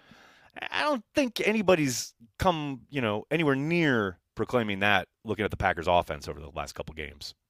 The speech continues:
So here's hoping the, uh, bye week did them some good in that regard. Bit of a reset, recalibration, if you will. Michael, thanks for the super chat, man. Were, <laughs> oh boy,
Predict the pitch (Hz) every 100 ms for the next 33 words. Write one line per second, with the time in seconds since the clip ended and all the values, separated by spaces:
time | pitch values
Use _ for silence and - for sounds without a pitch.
0 | _ 82 78 71 _ - - - - -
1 | 160 196 180 170 151 139 127 117 107 95
2 | 131 123 120 - - - _ _ 113 101
3 | - 92 101 104 80 - - - 80 78
4 | - 73 76 73 73 - _ _ _ _
5 | 85 80 80 87 - - 87 - 90 85
6 | 98 85 78 90 82 - 78 73 80 -
7 | 78 76 69 - - - 135 160 156 117
8 | 135 127 110 - 101 104 82 85 85 82
9 | _ _ _ _ _ _ - - - _
10 | _ _ _ _ _ 131 156 - - -
11 | - - - 131 98 - 80